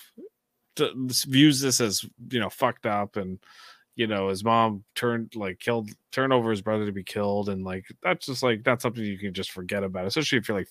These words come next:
fifteen years old, sixteen years old, or however old Jonah's supposed to be in this show.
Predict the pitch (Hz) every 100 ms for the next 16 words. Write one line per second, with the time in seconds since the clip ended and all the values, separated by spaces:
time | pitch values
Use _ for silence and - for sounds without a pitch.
0 | _ 117 104 110 101 95 98 95 - -
1 | - - - 107 - 120 107 101 107 98
2 | 104 113 110 98 - _ _ - 110 101
3 | 101 104 98 104 - 90 98 95 85 85
4 | - - - _ - 104 -